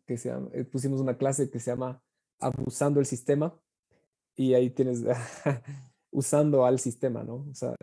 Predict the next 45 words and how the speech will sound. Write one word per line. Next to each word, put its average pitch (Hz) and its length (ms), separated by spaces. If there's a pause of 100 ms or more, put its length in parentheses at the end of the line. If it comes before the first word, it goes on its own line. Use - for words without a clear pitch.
(140)
ya 127 180
es, 123 260
es 131 120
usar 135 320
al 123 80
sistema. 117 400 (420)
Y - 80
este 165 160
es 170 60
un 165 80
amigo 156 360
que 131 200
es, 127 300
es 139 120
un 135 120
ídolo 139 280
total, 131 460 (120)
que, 123 280
que 139 80
se 127 120
llama 127 140
Fausto, 143 600 (800)
em, 123 480 (640)
y 156 140
él 175 380
vive 160 380
en 139 100
el 131 100
mundo 143 680
de 131 120
la 123 80
gratiferia, 123 800 (320)
¿ya? 127 260
Él, 127 180
él 143 80
vive 170 280
en 156 80
el 135 80
mundo 151 520 (340)
de 131 360
literalmente 147 720
abusar 127 400
al 123 100
<laughs> - 20
sistema, 143 380